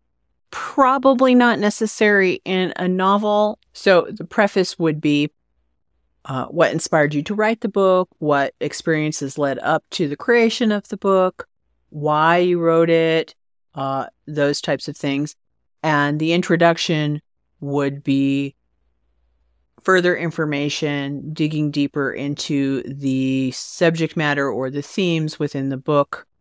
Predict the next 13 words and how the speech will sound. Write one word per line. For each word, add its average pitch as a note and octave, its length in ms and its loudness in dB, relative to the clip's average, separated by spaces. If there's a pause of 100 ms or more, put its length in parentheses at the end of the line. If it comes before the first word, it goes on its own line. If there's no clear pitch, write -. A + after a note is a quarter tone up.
(340)
um, B2+ 480 -6 (100)
more C#3 460 -2
nonfiction D#3 760 -2
information C3+ 840 -4 (500)
about C3 680 0 (460)
what C3+ 400 0 (200)
the C3 380 -2
story, B2+ 640 -4 (320)
uh, A#2+ 260 -8
contains. D#3+ 600 -2 (500)
This - 220 0
might G#3 200 0
be E3+ 300 0